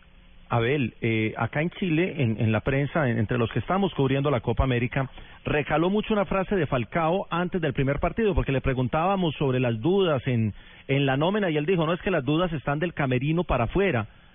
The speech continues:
Es decir, quiso decir que adentro ya se tenía claro quiénes jugaban. El tema del drama hoy, que de pronto se siente en Colombia por el resultado adverso, ¿será un drama afuera y en el camerino debe haber tranquilidad? Usted que ha estado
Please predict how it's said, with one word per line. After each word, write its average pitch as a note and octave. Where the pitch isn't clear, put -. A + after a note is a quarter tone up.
Es C3+
decir, C3+
quiso C#3
decir C#3+
que F#3
adentro F#3
ya C#3+
se B2+
tenía C#3
claro D#3
quiénes D3+
jugaban. B2
El D#3+
tema A3+
del E3
drama G3
hoy, F#3+
que F#3+
de C3+
pronto G3
se C3+
siente D#3+
en D#3
Colombia D3
por -
el A#2+
resultado B2+
adverso, E3
¿será D3
un E3+
drama G3
afuera F3+
y G3
en E3
el C#3+
camerino D3
debe D#3+
haber F3+
tranquilidad? F#3
Usted D#3
que F#3
ha E3+
estado E3+